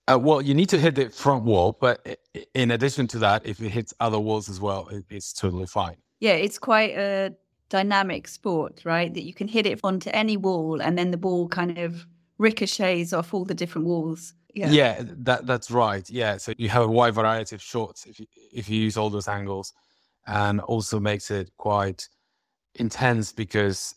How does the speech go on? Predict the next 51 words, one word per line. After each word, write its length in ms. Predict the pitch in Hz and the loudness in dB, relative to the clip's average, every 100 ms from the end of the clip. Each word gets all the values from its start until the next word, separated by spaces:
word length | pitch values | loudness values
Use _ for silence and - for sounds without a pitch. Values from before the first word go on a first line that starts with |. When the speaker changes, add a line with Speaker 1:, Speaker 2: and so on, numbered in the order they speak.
| - | -10
Speaker 1:
it's, 200 | 117 - | -10 -8
it's 200 | 120 - | -10 -6
perhaps 360 | - 107 120 | 0 2 4
more 120 | 127 117 | 2 2
difficult 380 | 117 113 107 | 0 0 -2
to 80 | 104 | -2
send 220 | 95 120 | -2 0
the 40 | 107 | 2
ball 200 | 110 110 | 0 2
out 340 | 117 110 101 | 2 2 0
than 220 | - 101 101 | -8 -14 -14
in 140 | 95 | -8
other 200 | 104 104 | -4 -4
sports 360 | - 104 104 104 | -6 -8 -8 -10
like 160 | 101 | -12
tennis, 320 | - 104 95 | -12 -12 -12
so 100 | - | -18
the 120 | 98 101 | -20 -18
points 360 | 110 104 - | -14 -12 -12
go 320 | - 101 95 _ _ _ | -4 -4 -4 _ _ _
on 300 | 95 101 95 | 0 2 2
for 200 | 90 95 | 0 0
longer. 420 | 98 101 92 90 - _ _ - | 0 0 -4 -6 -12 _ _ -10
Speaker 2:
Exactly. 540 | 233 - 269 - 214 | -4 2 2 2 0
That's 240 | 202 233 247 | 4 2 0
the 80 | |
thing 220 | 247 262 220 | -4 0 0
with 160 | 208 | 0
tennis, 420 | - 233 190 170 | 0 0 0 -2
isn't 180 | 190 214 | -4 0
it? 140 | 170 - | 0 0
It's 160 | 170 | -4
difficult 460 | - 220 214 196 - | -6 -6 -2 -4 -4
to 80 | 175 | -4
get 180 | 175 | -4
the 60 | 180 | -4
ball 400 | 190 175 175 175 - - | -6 -2 -2 -4 -2 4
in. 460 | 226 147 147 170 | 4 4 0 -2
With 140 | 185 - | -4 -6
squash, 380 | - 202 214 | 0 0 0
it's 120 | - - | -6 -2
hit, 220 | 233 - | -2 4
<laughs> 0 | |
difficult 560 | 285 285 - 311 - - | 2 2 -2 0 0 -4
to 140 | 240 | -4
hit 240 | 262 - | -2 -2
the 60 | 180 | -6
ball 320 | 180 180 180 - _ _ - | -8 -8 -10 -12 _ _ 0
out, 380 | 247 196 165 - | 0 0 -4 -10
so 200 | 226 196 | -8 -6
the 160 | 226 | -6